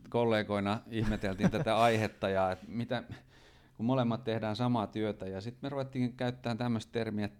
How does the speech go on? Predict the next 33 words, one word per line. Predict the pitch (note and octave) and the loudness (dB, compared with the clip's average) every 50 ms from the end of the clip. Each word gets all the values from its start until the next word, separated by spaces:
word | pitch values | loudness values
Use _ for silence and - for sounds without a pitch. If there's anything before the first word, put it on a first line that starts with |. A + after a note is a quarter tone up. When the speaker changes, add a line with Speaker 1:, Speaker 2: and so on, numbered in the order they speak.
| - - - | -20 -12 -12
Speaker 1:
että | C3+ - - | -12 -8 -6
tarvittaisiin | - D#3+ D3 C3 B2 B2+ B2+ B2 A#2 | -6 -4 -2 -2 -4 -2 -2 -2 0
jonkunlaista | A#2+ A#2+ A#2 A#2 G#2+ G#2+ - - A#2 | -2 -2 -2 -2 -2 -4 -4 -4 -6
kansanvalistusta, | - - C3 C3 B2+ B2 A#2+ G#2 G2+ G2+ A2 A2 A2 G#2+ G2+ - - G2+ F#2 - - - - - - - - - - - - | 0 2 4 4 4 4 2 0 2 2 2 2 2 2 -2 -4 -8 -8 -8 -8 -8 -10 -10 -10 -10 -16 -20 -20 -20 -10 -8
ikään | A2 G#2 B2 A2+ G#2+ | -4 -2 0 0 0
kuin | G#2 G#2+ | 0 -2
siinä | - B2+ A#2+ A2+ G#2+ | -2 0 0 2 2
mielessä, | G#2+ G2+ G2+ G2 G2 F#2+ - - G2 | 0 0 0 -2 -4 -4 -2 -2 -2
että, | G2 - - - - - _ | -2 -2 -6 -18 -20 -16 _
että | - - - - | -8 -8 -2 0
vaihtoehtojen | C3 D#3 C#3 C3 - B2 A2 A2 - A#2 A2 A2 | 0 2 2 0 0 -2 -2 -2 -2 -2 -2 0
hierarkialle | A2+ B2 A#2+ A2+ G2+ G2+ F#2+ - G2+ G2 G2 G2 G2+ | 2 2 2 2 2 0 -2 -2 0 0 2 2 2
on | G#2+ A#2+ | 2 4
olemassa. | B2+ B2+ A#2 G2 F2+ E2+ E2+ E2+ - - E2+ E2 - - - - - _ - - | 4 4 4 4 2 -2 -6 -8 -8 -10 -10 -10 -12 -16 -20 -20 -20 _ -12 -10
Et | A2 - | -6 -2
ei | C3+ D3 C3+ | -2 -2 -2
tiedetä, | C3+ F3+ G#3 F3 B2 A2+ G2 - F#2+ | 0 0 0 2 2 2 0 0 -2
että | F#2 - - | -2 -2 -2
on | G2+ G2 | -2 -2
olemassa. | G2 G2 G2 G2 G2+ - - | 0 0 0 0 -2 -2 -2
Me | C#3 | -4
otetaan | D3 D3+ D3+ C3+ D3 C#3+ | -2 -2 -2 -2 -2 -2
niin | C#3+ C#3+ D3 | 0 0 0
annettuna | D3+ D#3+ D#3 C#3 A#2 - - G#2+ G2+ G2+ | 0 0 0 0 -2 -2 -2 -2 -2 0
se, | G2 A#2 A2 G#2 | 2 2 2 2
että, | G2+ - - G2+ | 2 0 -4 -6
että | - - | -4 0
on | F#2+ B2+ B2 A2 | 2 2 4 4
olemassa | G#2 G#2+ G#2 F#2+ F#2+ F2 - - G2 | 2 0 0 -2 -2 -6 -6 -6 -4
johtajat | F#2+ G2+ G2 - - - E2+ F2 E2+ - | -2 -2 -4 -4 -6 -10 -10 -10 -8 -10
ja | F#2+ F2+ | -8 -6
johdettavat, | F#2 F#2+ F#2 F2+ E2+ - B2+ B2+ A#2+ A#2 A2 - - | -4 -2 -2 -2 -2 -4 -2 -2 -2 -2 -2 -4 -8
Speaker 2:
Mm. | - | -12